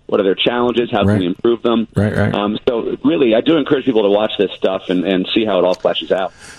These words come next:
Speaker 2: Alderman Riley, if people want to get a hold of you, what do they do?
Speaker 1: Uh, they can, uh, send me an email through my website at ward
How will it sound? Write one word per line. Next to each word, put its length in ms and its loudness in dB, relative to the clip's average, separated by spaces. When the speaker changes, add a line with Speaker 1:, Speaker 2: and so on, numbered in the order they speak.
Speaker 2:
Alderman 300 0
Riley, 300 2
if 120 0
people 200 2
want 80 2
to 60 -4
get 120 2
a 40 2
hold 160 2
of 20 2
you, 80 2
what 80 2
do 60 0
they 100 0
do? 180 0
Speaker 1:
Uh, 180 0
they 140 0
can, 320 0
uh, 200 2
send 200 -2
me 320 2
an 140 0
email 420 2
through 140 0
my 80 2
website 440 0
at 160 -2
ward 300 0